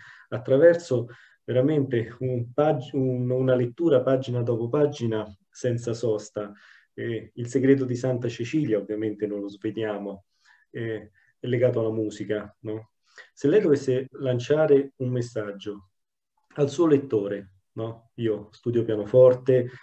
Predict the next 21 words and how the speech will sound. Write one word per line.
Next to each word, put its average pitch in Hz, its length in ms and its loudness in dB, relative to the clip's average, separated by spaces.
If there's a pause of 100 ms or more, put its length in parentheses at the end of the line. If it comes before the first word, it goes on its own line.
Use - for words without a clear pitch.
quindi 120 300 2
amo 117 180 4
la 113 120 4
musica 127 600 4
e 127 80 0
ho 110 120 0
trovato 110 640 2
grande 120 500 2
godimento 110 640 0
all'interno 107 500 -2
di 107 120 -4
questo 113 460 -2 (360)
suo 117 260 2
romanzo, 104 600 -2 (220)
ma 160 120 4
anche 196 240 -2
chi 175 260 -6
non 151 220 2
amasse 147 460 0
la 127 100 2
musica, 104 600 -6